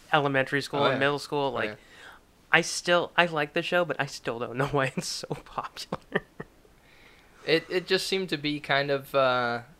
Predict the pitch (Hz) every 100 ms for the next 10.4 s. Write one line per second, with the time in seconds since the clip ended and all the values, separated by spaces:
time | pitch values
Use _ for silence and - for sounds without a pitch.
0 | _ _ _ _ _ _ _ - 127 120
1 | 131 131 143 135 127 123 131 123 117 113
2 | 113 117 113 110 104 117 113 117 117 123
3 | 123 123 120 113 - - _ _ _ -
4 | 117 117 117 113 110 113 - 254 196 208
5 | 214 190 170 202 - 127 120 127 123 147
6 | 151 160 156 139 147 143 165 165 185 -
7 | 160 143 135 143 131 127 123 123 131 139
8 | 147 151 247 214 208 208 185 185 185 151
9 | 123 123 127 120 107 127 120 117 117 120
10 | 120 117 120 120